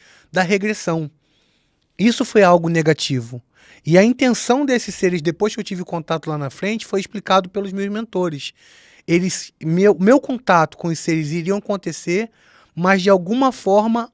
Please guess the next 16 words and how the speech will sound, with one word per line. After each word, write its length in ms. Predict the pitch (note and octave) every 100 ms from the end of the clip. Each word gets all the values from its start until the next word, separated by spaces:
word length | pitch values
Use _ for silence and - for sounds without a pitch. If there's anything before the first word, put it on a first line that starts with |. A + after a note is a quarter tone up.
| -
essas 300 | E3+ G3 F#3
entidades 720 | G3+ - D#3+ D#3+ D#3 C3+ - _ _ _ _
extraterrestres 1000 | - D3+ - E3 E3+ D3 D3+ D#3 - B2+ C3
negativas 800 | D3 C#3 - G3+ G3 D3 A#2 - _ _ _ _
descobriram 800 | D3+ F#3+ - A#3 D#3+ F3 G3 A3
e 100 | A3
tentaram 540 | A3 A#3 A3 G3+ G3 G3+
implantar 560 | A3 A3+ G#3+ - F3
algo 160 | F#3 G3
pra 180 | G3 G#3
me 280 | G3+ G3+ F#3 _ _ _
neutralizar 960 | E3+ A#3 D#4+ - C4 B3 F#3+ C#3 F3+ G#3
dos 160 | F#3+
verdadeiros 640 | E3+ F#3+ F3 D#3 G3 A3 G#3+
seres 320 | - F#3+ F#3+
da, 120 | G3+